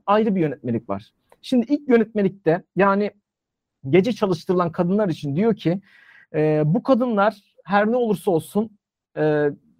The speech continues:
gece postasında yedi buçuk saatten fazla çalıştırılamaz. Bunu bir cebe koyuyoruz. Bir de gece ya da gündüz fark etmeksizin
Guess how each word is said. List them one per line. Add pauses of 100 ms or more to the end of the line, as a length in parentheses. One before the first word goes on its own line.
(120)
gece
postasında
yedi
buçuk
saatten
fazla
çalıştırılamaz.
Bunu
bir
cebe
koyuyoruz. (440)
Bir
de (520)
gece
ya
da
gündüz
fark
etmeksizin